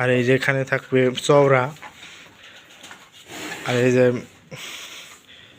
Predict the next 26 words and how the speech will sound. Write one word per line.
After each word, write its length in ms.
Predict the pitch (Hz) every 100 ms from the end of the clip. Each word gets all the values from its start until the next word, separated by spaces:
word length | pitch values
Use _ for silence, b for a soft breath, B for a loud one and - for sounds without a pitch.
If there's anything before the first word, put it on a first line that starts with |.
| B B B - -
এখানেও 360 | 135 147 135 135
চওড়া 220 | 139 143 147 139
থাকবে, 300 | 127 127 131 143 - - 147
লেজটা 300 | 147 143 - 131
থাকবে 220 | 135 143 135
ছোট, 200 | 156 147 131 127 - -
হাঁটুর 280 | 135 131 139 135
উপরে, 220 | 135 135 127
এই 60 | 123
যে 60 | 123
হাঁটুর 220 | 127 139 135
উপরেই 280 | 139 139 127 123
আছে, 180 | - 127 147 B B B B B B B _ -
আর 100 | 139 123
এই 80 | 127
যে 80 | 123 131 -
উলানের 420 | 147 143 139 131 - - - - - B B B B B B B B B 156
এরা 140 | 131 127
থাকবে 220 | 127 131 131
একবারে 320 | 143 139 131 127
নরম 320 | 131 131 123 120 117
পাতলা, 420 | 135 - 127 123 120 117 B B B B B B B B -
এই 60 | 127
তো 60 | 120 131
উলানেরই, 460 | 127 123 123 123 131 - B B B B B B B B B -
এই 80 | 131